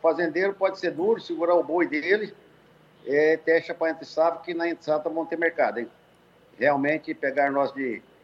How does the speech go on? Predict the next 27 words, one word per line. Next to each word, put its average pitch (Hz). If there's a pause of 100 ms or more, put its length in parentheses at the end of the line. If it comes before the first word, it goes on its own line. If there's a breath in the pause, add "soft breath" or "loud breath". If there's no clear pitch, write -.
(280)
calça 131
curta, 214
né? 139 (800)
E 135
jogar 139
o 127
boi 131
embaixo 127
numa 147
época 139
que 147
de 139
safra 143
com 143
pouca 143
pasto. - (640)
Porque 110
o 131
problema 131
é -
que 143
o 135
Brasil 139
inteiro 143
tá 123
sem 120
pasto. -